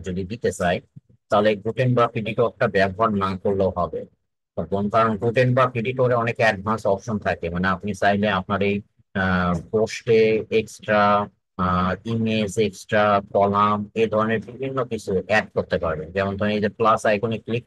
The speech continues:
করলে, আহ, আপনার অল ব্লকে যদি আমরা আসি, অল ব্লকে আসলে এখানে দেখবেন অনেক ব্লক আছে। তো এই ব্লকগুলো ইউজ করে আমরা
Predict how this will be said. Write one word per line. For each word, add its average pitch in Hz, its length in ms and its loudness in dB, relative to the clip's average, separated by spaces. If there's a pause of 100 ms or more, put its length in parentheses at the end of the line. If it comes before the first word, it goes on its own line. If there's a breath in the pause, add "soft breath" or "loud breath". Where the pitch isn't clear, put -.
করলে, 120 280 4 (640)
আহ, 92 180 2 (140)
আপনার 101 240 0 (180)
অল 120 120 6 (140)
ব্লকে 113 320 2 (100)
যদি 104 180 -4 (100)
আমরা 92 240 0
আসি, 85 200 -10 (240)
অল 107 100 0 (120)
ব্লকে 110 420 0
আসলে 107 280 -4
এখানে 104 280 -4
দেখবেন 104 240 -2 (160)
অনেক 127 320 2 (160)
ব্লক 101 300 4 (120)
আছে। 82 200 -8 (800)
তো 107 80 4 (400)
এই 123 80 2 (140)
ব্লকগুলো 127 460 4 (120)
ইউজ 131 220 2 (140)
করে 113 160 4 (140)
আমরা 107 160 2